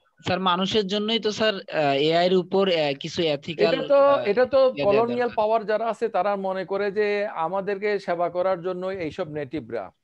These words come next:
Speaker 2: তাদেরকে আমরা উদ্ধার করতেছি, তাদের জন্য গির্জা বানাচ্ছি, তাদের জন্য মসজিদ বানাচ্ছি, তাদের জন্য আমরা হাসপাতাল বানাচ্ছি, তাদের জন্য রাস্তা বানাচ্ছি। হ্যাঁ, আম-, তাদের কাজ হচ্ছে আমাদেরকে সার্ভ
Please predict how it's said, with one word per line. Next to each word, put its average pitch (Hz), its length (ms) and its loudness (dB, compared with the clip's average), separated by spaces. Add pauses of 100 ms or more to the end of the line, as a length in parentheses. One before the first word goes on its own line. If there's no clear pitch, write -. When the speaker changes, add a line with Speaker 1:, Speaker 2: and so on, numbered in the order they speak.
(100)
Speaker 2:
তাদেরকে 160 380 -4
আমরা 165 160 -8
উদ্ধার 160 360 -4
করতেছি, 151 520 -10
তাদের 139 340 -6
জন্য 151 300 -10
গির্জা 135 300 -6
বানাচ্ছি, 139 480 -10
তাদের 135 280 -10
জন্য 143 180 -8
মসজিদ 139 500 -12
বানাচ্ছি, 147 420 -8
তাদের 139 380 -8
জন্য 139 220 -8
আমরা 147 260 -10
হাসপাতাল 165 520 -10
বানাচ্ছি, 139 520 -8
তাদের 131 320 -8
জন্য 143 180 -12
রাস্তা 156 380 -10
বানাচ্ছি। 135 480 -10 (600)
হ্যাঁ, 170 220 -6 (200)
আম-, 147 180 -10
তাদের 143 340 -6
কাজ 143 200 -6
হচ্ছে 143 180 -10
আমাদেরকে 127 400 -10
সার্ভ 123 280 -12